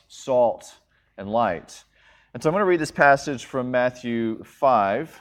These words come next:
verses thirteen through sixteen. Jesus says, "You are the salt of the earth, but if salt has lost its taste,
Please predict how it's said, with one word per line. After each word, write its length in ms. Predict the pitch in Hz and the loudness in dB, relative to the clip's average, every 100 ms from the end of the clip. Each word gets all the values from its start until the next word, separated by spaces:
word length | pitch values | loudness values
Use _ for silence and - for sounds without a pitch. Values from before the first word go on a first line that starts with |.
| _ _ _ _ _ - | _ _ _ _ _ -8
verses 320 | 120 117 110 | -8 -8 -8
thirteen 520 | - 127 117 135 120 | -2 -2 -2 -6 -6
through 180 | 110 113 | -6 -8
sixteen. 680 | - - - - 92 92 110 - _ _ _ _ _ _ _ - 110 | -8 -8 -8 -10 -10 -10 -12 -18 _ _ _ _ _ _ _ -20 -6
Jesus 360 | 143 175 160 | -4 -2 -4
says, 600 | - 143 104 98 101 - _ _ _ _ _ _ _ - | 0 2 4 2 -4 -14 _ _ _ _ _ _ _ -6
"You 200 | 135 180 | -2 -2
are 60 | |
the 60 | 147 | -2
salt 460 | - 151 139 135 | -2 2 4 2
of 80 | 127 | -4
the 160 | 107 104 | -6 -2
earth, 380 | 92 78 - - _ _ _ _ _ _ _ _ - | -2 -4 -10 -20 _ _ _ _ _ _ _ _ -4
but 140 | 123 | -4
if 80 | 113 | -4
salt 400 | - 156 165 143 | 0 2 2 0
has 120 | 110 | -6
lost 420 | 107 117 131 127 | 0 2 0 -4
its 180 | 113 - | -14 -14
taste, 580 | - 107 92 92 - | -4 -2 -2 -6 -14